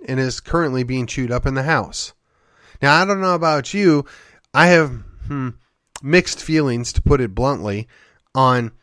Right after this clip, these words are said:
the current school choice bill, especially since they also want to go ahead and give every teacher extra money.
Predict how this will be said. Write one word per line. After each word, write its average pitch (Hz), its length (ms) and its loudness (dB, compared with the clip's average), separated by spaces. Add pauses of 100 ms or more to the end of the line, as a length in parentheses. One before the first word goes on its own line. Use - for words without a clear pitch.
(420)
the 127 120 -4
current 131 500 0 (1400)
school 160 320 0
choice 160 320 0
bill, - 300 -8 (640)
especially 170 460 0
since 156 280 -2
they 143 200 0 (200)
also 160 260 2
want 156 180 0
to 127 60 -8
go 151 120 2
ahead 139 220 -2
and 139 100 -6
give 135 240 -4 (260)
every 143 240 -2
teacher 127 720 -2 (140)
extra 135 320 -4
money. 143 380 -2